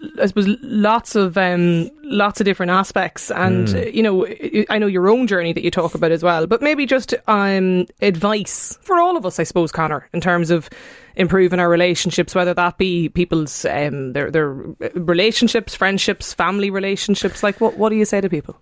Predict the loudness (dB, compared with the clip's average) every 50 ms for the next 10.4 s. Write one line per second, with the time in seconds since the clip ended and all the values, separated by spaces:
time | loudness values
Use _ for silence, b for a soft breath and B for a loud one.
0 | _ -4 -2 0 0 0 0 -2 -2 -2 -2 -2 0 -2 -4 -4 -6 -6 -6 -6
1 | -6 -4 -4 -4 -2 -2 -4 -2 -2 -4 -2 -2 -2 -2 0 0 0 0 0 0
2 | 0 0 0 0 0 0 0 0 0 0 0 -2 -2 -2 -2 -2 -2 -4 -6 -8
3 | -12 _ _ _ _ _ _ _ _ _ _ _ _ _ -4 -4 -2 -2 -2 -2
4 | -2 -2 -2 -2 -2 -2 0 0 0 0 0 -2 -4 -2 -2 0 0 2 2 2
5 | 0 0 -2 -2 0 0 0 0 -2 -6 -4 -6 -6 -6 -6 -8 -8 -4 -4 -4
6 | -2 0 0 2 2 0 0 -2 -4 -2 -2 -2 -2 -4 -4 -6 -6 -6 -4 -8
7 | -8 -6 -6 -6 -6 -6 -8 -10 -8 -6 -4 -2 0 2 0 0 0 -2 -2 -2
8 | 0 0 0 0 0 -2 -4 B B B B B -2 -2 -2 -2 -2 -2 -2 0
9 | 0 0 0 -2 -2 -4 -6 -6 -2 -2 -2 0 0 0 0 0 0 0 0 -2
10 | -4 -4 -4 -2 -2 0 -2 -2